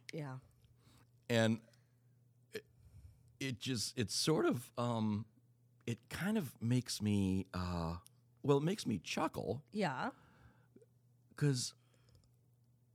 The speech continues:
Speaker 2: I, I feel like, well, shit, that's,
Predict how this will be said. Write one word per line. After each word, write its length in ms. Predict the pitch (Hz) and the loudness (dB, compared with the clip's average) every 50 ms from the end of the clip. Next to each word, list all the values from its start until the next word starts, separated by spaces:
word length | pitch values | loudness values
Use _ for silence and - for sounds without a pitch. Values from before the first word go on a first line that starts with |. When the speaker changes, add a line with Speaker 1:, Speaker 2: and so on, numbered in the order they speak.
| _ _ _ _ _ - - - | _ _ _ _ _ -16 -8 -2
Speaker 2:
I, 160 | 143 143 147 - | 2 2 2 4
I 100 | - 135 131 | 4 4 2
feel 280 | - - 160 175 180 156 | 2 2 2 4 4 4
like, 280 | 139 127 117 117 113 - _ _ _ _ - | 4 4 4 4 2 0 _ _ _ _ -8
well, 320 | 123 143 151 147 139 131 | -2 0 2 2 2 0
shit, 500 | 127 - - - 208 240 233 170 - - - _ _ _ _ _ _ _ _ _ - - - _ | -2 -4 -2 0 2 4 4 4 2 0 -4 _ _ _ _ _ _ _ _ _ -20 -20 -12 _
that's, 680 | - 143 165 196 233 - - - - - - - - | -4 -2 -2 -2 -2 -4 -4 -4 -4 -4 -6 -8 -10